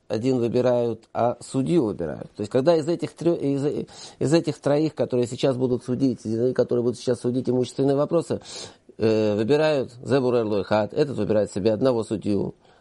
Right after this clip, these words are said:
вторая сторона выбирает себе другого судью. Зе борер ло эхад. Шнеем борерим лахем од эхад. И вдвоем они уже выбирают третьего. Окей? Здесь говорится про изначально, как правильно выбирать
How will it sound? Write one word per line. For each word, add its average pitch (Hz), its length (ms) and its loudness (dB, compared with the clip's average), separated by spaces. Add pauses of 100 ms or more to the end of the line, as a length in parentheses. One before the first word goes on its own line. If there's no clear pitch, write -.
(140)
вторая 151 280 2
сторона 113 420 0
выбирает 113 400 2
себе 131 160 -2
другого 117 400 2
судью. 101 340 -2
Зе 139 140 2
борер 101 260 0
ло 95 120 0
эхад. 104 360 0 (240)
Шнеем 170 380 2
борерим 110 320 -2
лахем 156 320 0
од 147 140 0
эхад. 139 380 -2 (300)
И 170 380 0
вдвоем 147 520 2
они 127 220 -2
уже 139 280 0
выбирают 156 580 0 (340)
третьего. 139 540 -2 (1500)
Окей? - 380 -2 (920)
Здесь 165 240 0
говорится 120 560 -2 (420)
про 170 340 2 (280)
изначально, 135 600 -2
как 113 200 -6
правильно 143 500 0
выбирать 120 600 0